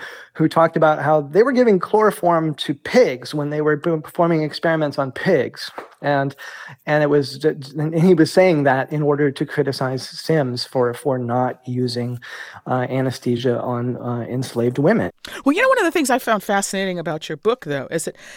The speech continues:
Speaker 2: he experimented on these women in the eighteen forties and eighteen fifties Alabama,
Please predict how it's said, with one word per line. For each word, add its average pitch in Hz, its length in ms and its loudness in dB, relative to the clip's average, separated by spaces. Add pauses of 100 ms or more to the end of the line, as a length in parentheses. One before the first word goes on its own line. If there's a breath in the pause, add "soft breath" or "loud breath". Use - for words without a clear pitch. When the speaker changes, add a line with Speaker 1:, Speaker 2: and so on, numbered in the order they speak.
(100)
Speaker 2:
he 214 140 -6
experimented 247 720 2
on 208 80 0
these 196 180 -4
women 185 180 -2
in 160 120 -4
the 147 120 -10
eighteen 180 340 -4
forties 165 600 -4 (300 loud breath)
and 160 160 -6
eighteen 180 300 -4
fifties 165 460 -6 (140)
Alabama, 151 720 -4